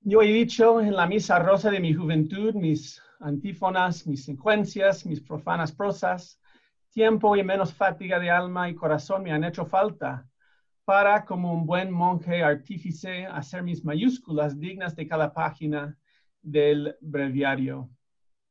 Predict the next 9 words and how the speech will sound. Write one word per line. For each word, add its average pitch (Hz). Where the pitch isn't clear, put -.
Esta 240
declaración 208
individualista 180
marca 214
una 196
intencionalidad 160
personal 160
del 147
poeta. 156